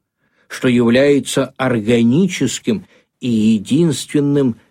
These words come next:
безупречно легитимным наследником великих держав древности и прежде всего Римской империи. Совершенно сознательно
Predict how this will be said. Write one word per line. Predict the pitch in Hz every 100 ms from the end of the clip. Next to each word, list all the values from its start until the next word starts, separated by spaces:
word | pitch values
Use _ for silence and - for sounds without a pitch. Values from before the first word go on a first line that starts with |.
| _ -
безупречно | 101 143 131 117 131 - 131 170 170 - 151 147
легитимным | 139 143 127 131 - 165 156 151 147 139 131
наследником | 135 - - 131 156 151 127 143 - 135 123
великих | 104 120 135 127 156 170 - 170 143 123
держав | 113 131 123 113 147 135 113
древности | 110 143 180 147 147 135 - - 131 -
и | 165 147
прежде | - 139 165 202 170 131 147 127
всего | - 127 113 117
Римской | 120 120 - - 110
империи. | 110 110 95 85 98 - _ _ _ _ _ _ _ _ _
Совершенно | - 87 85 - 165 156
сознательно | 117 113 95 80 95 104 139 131 - 85 85 - -